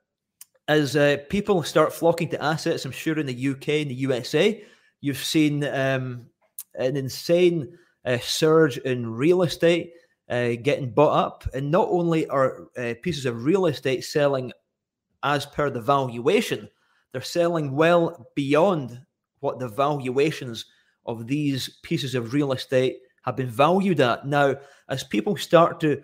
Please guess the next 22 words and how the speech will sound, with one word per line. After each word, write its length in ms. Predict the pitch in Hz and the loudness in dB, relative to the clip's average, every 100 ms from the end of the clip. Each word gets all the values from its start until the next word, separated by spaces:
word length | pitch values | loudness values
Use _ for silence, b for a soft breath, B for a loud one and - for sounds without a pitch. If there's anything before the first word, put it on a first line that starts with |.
| b b _ | b b _
uh, 120 | - 127 | -4 -2
accumulate 600 | - - 185 175 160 156 | -4 -8 -2 2 4 4
more 200 | 147 147 | 4 4
assets 480 | 139 165 - 147 - | 4 2 0 -2 -4
heavily, 720 | - - 170 196 151 127 120 b b b | -12 -2 2 2 2 -2 -6 b b b
it 140 | - 123 | -10 -4
starts 340 | - 170 147 | 2 2 2
to 120 | - | -4
devalue 1080 | 127 156 160 127 143 165 196 143 120 127 123 - | -6 -2 -2 2 2 4 2 0 -4 -8 -8 -8
the 100 | 127 | 0
dollar 520 | 151 147 147 185 185 B B B | 4 6 6 2 0 B B B
and 140 | 131 131 | -6 2
overinflate 1200 | 170 175 165 156 139 - 147 156 185 156 156 - - _ _ _ - | 6 6 6 2 0 -6 0 2 2 0 -4 -14 -18 _ _ _ -8
the 120 | 135 | -6
value 760 | 123 113 156 165 170 147 147 - | -2 2 4 4 2 2 0 -2
of 320 | 127 127 - | -4 -6 -8
currency. 680 | - 185 190 160 - 135 107 b b b 139 | -4 0 0 -2 -4 -4 -4 b b b 0
Now, 80 | |
if 240 | 143 135 - | 2 2 -2
I 180 | 214 233 | -2 0
just, 400 | 190 175 - 170 | 0 0 2 2
um, 260 | 156 143 | 2 -2